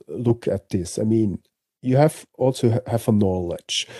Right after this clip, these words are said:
What are the local data regulations? How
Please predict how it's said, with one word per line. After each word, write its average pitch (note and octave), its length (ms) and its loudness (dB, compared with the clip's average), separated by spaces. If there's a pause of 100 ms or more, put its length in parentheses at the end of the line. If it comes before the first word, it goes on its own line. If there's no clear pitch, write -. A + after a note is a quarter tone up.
(360)
What C#3+ 440 2
are A#2+ 200 4
the A#2 100 2
local G#2 400 4
data F2+ 600 2
regulations? E2+ 920 -4 (160)
How A2+ 380 4